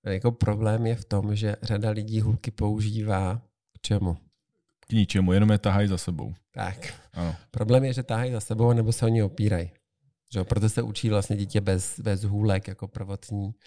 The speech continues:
Speaker 1: A to by potom mohla tady říct třeba Hanka, někdy jako sportovní lyžař a učitelka lyžování, ale tam je důležité, že ty ruce, které máte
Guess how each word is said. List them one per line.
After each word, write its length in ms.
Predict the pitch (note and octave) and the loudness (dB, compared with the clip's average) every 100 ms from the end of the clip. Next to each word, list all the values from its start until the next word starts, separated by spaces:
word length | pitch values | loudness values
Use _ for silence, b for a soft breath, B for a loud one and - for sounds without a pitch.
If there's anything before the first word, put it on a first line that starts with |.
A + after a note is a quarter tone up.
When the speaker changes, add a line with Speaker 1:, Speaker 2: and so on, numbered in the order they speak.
| B B B B | B B B B
Speaker 1:
A 120 | - | -6
to 120 | G2 G2 | -4 -2
by 120 | G2+ | 0
potom 260 | G2+ G#2 | 0 0
mohla 280 | G2+ G2 G2 | 0 2 0
tady 180 | G2+ G2 | 0 0
říct 160 | G2+ G2+ | -2 -2
třeba 160 | G2 | -2
Hanka, 480 | F#2+ F#2+ G#2 A2+ A2+ b b b - | 0 -2 -2 -2 -4 b b b -10
někdy 280 | G#2 G2+ | -6 -2
jako 420 | G2+ G2 - G#2 G2 | -2 -2 -2 -2 -2
sportovní 760 | G2+ - G#2 G#2 G2+ G#2+ G#2+ G2+ - _ C3+ | -6 -4 -4 -2 0 0 0 -2 -6 _ -10
lyžař 420 | G#2 G2+ G2+ G2+ - | -4 -2 0 -2 -2
a 220 | A2 F#2+ - - | -4 -4 -8 -8
učitelka 460 | A#2 A2 G2+ G2 | -2 0 0 0
lyžování, 680 | G#2 G2+ G#2+ G#2 G2+ G#2 - - | -2 0 0 2 0 0 -2 -2
ale 320 | A2 G#2+ G#2 b b b b - A#2 | 0 2 2 b b b b -20 0
tam 160 | A2 A2 | 2 4
je 80 | |
důležité, 540 | C3+ A2+ A2 A2+ A#2+ A#2 | 2 2 2 2 2 2
že 100 | A2+ | 2
ty 180 | G#2+ C3 | 0 -2
ruce, 380 | B2+ - F2 | -2 -2 -4
které 320 | - - G2+ G#2 | -4 -2 0 2
máte 540 | G2+ G2+ - G#2+ G#2 | 2 0 0 0 0